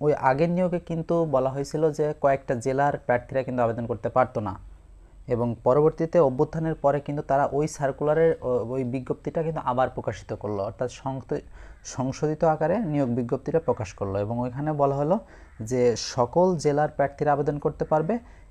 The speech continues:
এবং সেখানে কোনো কোটা পদ্ধতি অ্যাপ্লিকেবল হ-, হ-, অ্যাপ্লিকেবল হবে না, এই যে সাত পার্সেন্ট ছাড়া,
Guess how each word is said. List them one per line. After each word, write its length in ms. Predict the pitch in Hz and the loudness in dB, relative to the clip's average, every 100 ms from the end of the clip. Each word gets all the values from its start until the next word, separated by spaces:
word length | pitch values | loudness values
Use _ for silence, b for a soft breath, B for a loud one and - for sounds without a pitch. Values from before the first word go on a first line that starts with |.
| b | b
এবং 260 | 135 120 123 | -4 -2 -2
সেখানে 400 | - 135 143 143 | -2 -4 -2 -2
কোনো 220 | 143 139 | 0 0
কোটা 640 | 139 139 139 151 156 160 143 | 0 -2 2 6 8 6 4
পদ্ধতি 360 | 139 123 135 - | -2 0 0 0
অ্যাপ্লিকেবল 440 | - 135 143 143 | 0 0 0 0
হ-, 180 | 139 135 | 0 0
হ-, 100 | 131 123 - | 0 -2 -4
অ্যাপ্লিকেবল 540 | 131 123 135 139 143 | -4 -2 -2 0 0
হবে 240 | 139 123 151 | 2 0 0
না, 240 | 190 240 - | -2 -4 -4
এই 120 | 139 | -4
যে 80 | 123 | -2
সাত 200 | - 127 - | 0 -2 0
পার্সেন্ট 340 | 131 - 135 131 | -2 -2 -4 -2
ছাড়া, 300 | 143 170 | 0 0